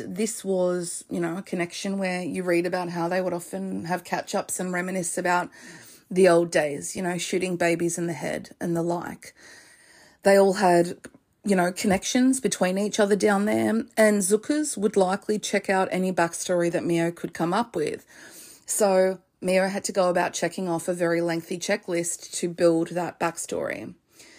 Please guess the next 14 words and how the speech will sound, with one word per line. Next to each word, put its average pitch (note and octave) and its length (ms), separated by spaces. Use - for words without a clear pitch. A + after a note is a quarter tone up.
He G#3 100
was A3+ 140
gonna B3+ 180
be B3 100
a A#3+ 40
German F3+ 360
businessman E3+ 840
called F3+ 220
Anton, F3 800
based E3+ 300
out F#3 140
of F#3 120
the G3+ 60
Netherlands. F3+ 760